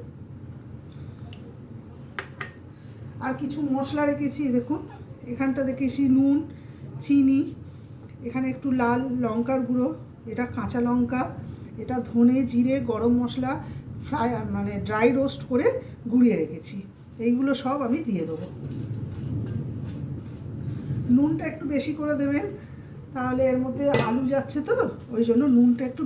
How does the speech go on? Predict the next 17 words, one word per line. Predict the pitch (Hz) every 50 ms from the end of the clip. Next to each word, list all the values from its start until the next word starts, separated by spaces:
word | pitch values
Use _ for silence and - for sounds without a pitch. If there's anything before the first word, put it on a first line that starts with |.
| 214
বেশি | 214 202 - 240
করে | - 240 254 339 - -
দিতে | - - - -
হবে। | - - - - - - - - - - - - - - - - - 254
এইটা | 254 269 311 294
এইভাবে | 285 285 262 277 277 285 285
চটকে | - - 247 233 - - 277
নেবেন | 262 262 254 254 277 - - - - -
বন্ধুরা। | 247 240 240 240 - - - - - - - - - - - - - - - - - - - - - - - - - - - - - - - - - - - - - - - - 135 - - - - - 147 147 - - - - - - - - - - - - - - - - - - - - - - - - - - - - - - - - - - - - - - - - - - - - - - - - - - 233 233
আজকে | 233 240 247 294
আমি | 285 285 285 285 285 247 - - - - - - - - - - - - - - - - - - - - - - - - - - - - - - - - - - - - - - - -
ময়দা | 220 240 247 262 262 294 294
দিয়ে | 269 285 294 285
করব | 294 294 262 269 262 262
না, | 254 269 277 294 262 254
আটা | 240 262 269 254
দিয়ে | 247 269 269